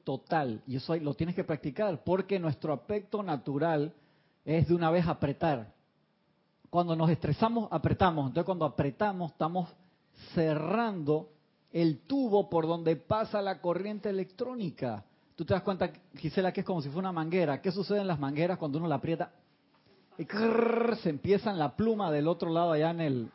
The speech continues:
en, en la llave, la canilla, se empieza a re-, y cuando tú lo sueltas acá tienes un chorro espasmódico, pero apenas pasa el espasmo,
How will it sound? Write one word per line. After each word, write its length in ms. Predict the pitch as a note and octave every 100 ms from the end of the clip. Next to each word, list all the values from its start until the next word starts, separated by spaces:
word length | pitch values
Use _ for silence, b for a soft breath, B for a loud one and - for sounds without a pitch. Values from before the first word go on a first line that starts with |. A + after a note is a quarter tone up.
| -
en, 380 | C3 A#2 A2 - _ _ _ -
en 140 | D#3+
la 140 | D3
llave, 460 | D3 F3+ F3+ F3+ F#3+ D#3+
la 160 | C#3
canilla, 540 | B2 C#3+ F3 F3 F#3 - b b -
se 100 | D#3
empieza 420 | B2+ F3 F3 G3
a 160 | D3+
re-, 140 | C#3+ D#3+
y 80 | D#3
cuando 240 | D3 C#3+
tú 160 | - G#3+
lo 100 | G3+
sueltas 380 | G#3 G#3 G#3 D3+
acá 240 | C3+ F3+
tienes 260 | F3+ F#3 E3+
un 220 | E3 E3+
chorro 340 | - G3+ F#3
espasmódico, 1040 | F3+ - D#3+ C#3 D3 G3+ G3+ D#3+ A#2+ D3 D3 b b b
pero 160 | - D3+
apenas 400 | C3 - F#3+ F3+
pasa 280 | - F#3 -
el 80 | E3+
espasmo, 640 | F3+ - G#3 G3+ G#3 G#3